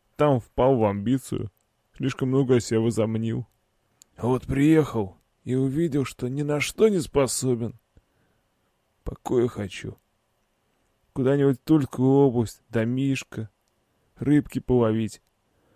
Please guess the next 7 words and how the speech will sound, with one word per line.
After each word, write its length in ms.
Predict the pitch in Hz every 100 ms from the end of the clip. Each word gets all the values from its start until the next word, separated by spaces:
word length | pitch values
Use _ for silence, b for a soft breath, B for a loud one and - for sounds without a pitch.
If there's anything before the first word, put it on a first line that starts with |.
| _ _ -
ружьишко, 1000 | 120 117 123 139 156 147 - - 120 110 _ _ _ _
учителем 560 | - 147 190 196 180 165
в 60 | -
сельскую 400 | 175 156 143 127
школу 400 | - 147 151 147
пристроиться. 840 | 135 117 - 127 120 107 104 101 _ _ _ _ _ _ _ _ _ _ _ _ -
Здесь 500 | 113 131 185 165